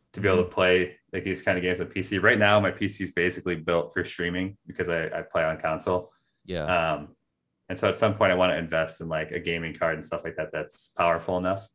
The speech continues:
Speaker 1: Um, and if it ends up moving everything cross-play, cross-market, and P C gets included, like, say, next year fully,
Speaker 2: Yeah.
Speaker 1: then I'd rather just go that route and spend money on a P C than buy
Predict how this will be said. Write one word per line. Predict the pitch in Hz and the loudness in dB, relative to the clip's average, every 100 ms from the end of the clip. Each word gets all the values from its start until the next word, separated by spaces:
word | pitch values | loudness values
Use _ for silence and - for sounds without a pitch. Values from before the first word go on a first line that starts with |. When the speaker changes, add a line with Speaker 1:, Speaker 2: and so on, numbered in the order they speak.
| - | -4
Speaker 1:
Um, | 82 80 73 73 - _ _ _ _ _ _ _ _ - | -2 -2 -6 -10 -20 _ _ _ _ _ _ _ _ 0
and | 101 | 2
if | 98 | 4
it | 101 - | 4 4
ends | 107 113 107 | 2 2 2
up | 101 | 2
moving | 98 98 98 | 0 -2 0
everything | 87 98 95 95 90 | 0 2 2 0 -4
cross-play, | - 90 90 - 87 | 0 0 0 -2 -4
cross-market, | - 87 85 - 82 - 82 | 0 -2 -2 -4 -4 -2 -4
and | 82 | -4
P | - 90 | -6 -6
C | 95 | -4
gets | 87 - | -4 -4
included, | 85 - 90 90 | -8 -4 -2 -2
like, | 80 78 | -4 -10
say, | _ - 82 | _ -4 -2
next | 82 - 95 | -4 -4 -2
year | 92 92 - _ | -2 -4 -10 _
fully, | - 101 107 110 110 - _ _ _ | -2 2 2 2 -2 -14 _ _ _
Speaker 2:
Yeah. | - 87 | -6 -2
Speaker 1:
then | 95 98 | 0 2
I'd | 90 | 2
rather | 92 92 | 4 2
just | 87 87 - | 0 -4 -4
go | 85 | -2
that | 80 85 | 2 0
route | 85 82 | 2 2
and | 80 | 0
spend | - 87 87 | -4 -4 -2
money | 85 | -2
on | 82 | -2
a | 80 | -4
P | - 87 | -8 -10
C | - 87 85 | -8 -6 -4
than | 80 80 80 - | -4 -6 -8 -4
buy | 87 87 82 | 2 4 4